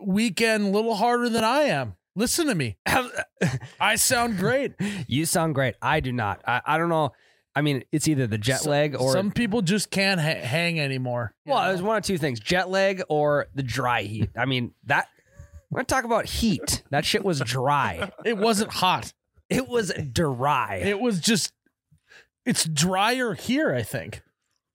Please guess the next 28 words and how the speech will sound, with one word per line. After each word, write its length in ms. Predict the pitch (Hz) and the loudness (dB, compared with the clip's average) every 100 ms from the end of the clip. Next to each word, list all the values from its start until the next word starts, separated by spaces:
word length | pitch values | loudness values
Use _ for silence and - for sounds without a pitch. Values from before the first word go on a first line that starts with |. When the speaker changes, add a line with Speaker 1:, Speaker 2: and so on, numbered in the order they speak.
| _ _ _ _ _ - | _ _ _ _ _ -4
Speaker 1:
It 80 | |
was, 220 | 277 240 165 | 0 2 0
it's 180 | - | 0
Speaker 2:
But 120 | 220 214 | 0 0
the 100 | 185 | 0
dry 400 | 190 208 214 196 | 0 2 2 2
Speaker 1:
drier 160 | 311 | 0
here 280 | - 226 247 | 0 -2 0
in 120 | 240 | 2
the 80 | 196 | 2
winter 480 | 156 196 196 170 143 | 2 0 2 0 2
than 180 | 131 147 | 2 2
it 140 | 147 | 2
is 280 | 156 147 - _ | 2 0 -2 _
in 160 | 180 151 | 0 0
the 80 | |
desert. 540 | 123 117 147 123 90 - - | 2 2 2 0 -6 -10 -6
Speaker 2:
But 200 | 160 139 | -4 -2
the 80 | |
dry 380 | 143 160 160 151 | -2 2 2 2
heat, 380 | 131 - 160 131 | 0 -2 0 2
I 120 | 135 | 2
don't 80 | 131 | 2
know, 120 | 120 | 0
got, 300 | 110 123 120 - | 0 0 0 -2
got 280 | 123 143 - | 0 2 0
to 80 | 131 | -2
me. 240 | 110 98 | -2 -4